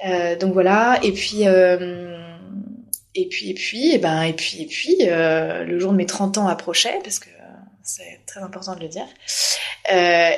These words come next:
et, euh, le mois d'avril, donc, était, euh, mon petit bébé était prévu pour, euh, pour fin avril.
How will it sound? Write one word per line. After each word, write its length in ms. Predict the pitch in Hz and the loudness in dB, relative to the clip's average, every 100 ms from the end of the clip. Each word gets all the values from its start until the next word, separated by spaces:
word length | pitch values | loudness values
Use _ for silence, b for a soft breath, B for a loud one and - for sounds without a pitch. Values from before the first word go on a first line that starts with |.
| - | 0
et, 340 | 214 214 190 | 4 6 6
euh, 640 | 180 170 165 160 160 156 160 | 4 4 2 2 2 0 0
le 100 | 170 | 0
mois 140 | 180 | 2
d'avril, 420 | 180 165 180 269 | 2 2 0 2
donc, 160 | 202 190 | 2 2
était, 400 | 180 180 175 175 | 2 2 4 4
euh, 240 | 165 160 | 2 -2
mon 200 | 170 165 | -4 -8
petit 500 | 160 - 196 180 165 | 0 0 0 -6 -2
bébé 220 | 160 180 208 | 0 2 2
était 160 | 185 | 0
prévu 340 | 175 190 185 190 | -4 -6 -6 -8
pour, 220 | 170 165 | -8 -6
euh, 480 | 160 160 160 165 175 - | -6 -6 -8 -10 -12 -16
pour 160 | 196 | -18
fin 160 | - 226 | -6 -4
avril. 340 | 165 160 330 | -2 -2 -2